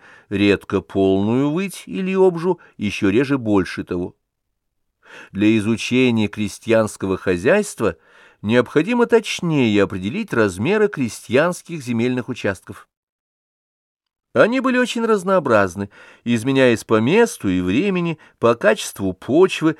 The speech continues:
по рабочей силе крестьянских дворов и по другим условиям, трудно уловимым для отдаленного наблюдателя.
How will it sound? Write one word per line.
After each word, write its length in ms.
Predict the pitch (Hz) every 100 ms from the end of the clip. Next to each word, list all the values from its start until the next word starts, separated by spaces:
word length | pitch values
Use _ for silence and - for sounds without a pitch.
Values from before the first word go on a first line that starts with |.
| - _
по 80 | 104
рабочей 480 | 117 208 - 113 104
силе 420 | - 131 123 113
крестьянских 840 | - 110 - 113 110 101 - 98
дворов 400 | 98 104 104 95 - - -
и 80 |
по 120 | 110 113
другим 400 | 117 107 190 151
условиям, 640 | 101 - 107 98 98 98 - _ _
трудно 400 | 127 131 117 101
уловимым 720 | 95 95 92 117 160 156 147 _
для 240 | 92 92 92
отдаленного 680 | 85 92 92 101 107 104 104
наблюдателя. 760 | 101 98 92 92 92 92 -